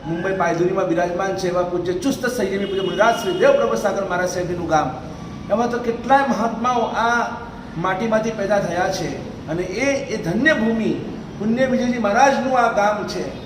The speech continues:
અને આવા મહાન જ્યોતિર્ધર ગુરુદેવો જે કપડવંજે ચણ્યા હોય, જેને અવતર્યા હોય અને એવા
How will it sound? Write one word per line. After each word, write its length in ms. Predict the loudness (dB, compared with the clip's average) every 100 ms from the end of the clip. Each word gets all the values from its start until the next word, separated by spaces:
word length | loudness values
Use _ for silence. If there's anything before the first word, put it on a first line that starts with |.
| -14 -10
અને 120 | -6
આવા 600 | -2 0 2 2 0 -6 -6
મહાન 600 | -4 0 2 2 0 -2
જ્યોતિર્ધર 440 | 0 0 0 -2
ગુરુદેવો 540 | 0 0 0 0 0 0
જે 220 | 2 2 2 0 -6 -10 -10 -8
કપડવંજે 760 | -4 2 2 2 0 0 -2 -4 -8 -12 -14 -16 -6
ચણ્યા 260 | -4 -2 -2
હોય, 200 | 0 -2
જેને 200 | -2 0
અવતર્યા 420 | 0 0 2 2
હોય 220 | 2 -2
અને 400 | -4 -8 -8 -6
એવા 420 | -2 2 4 4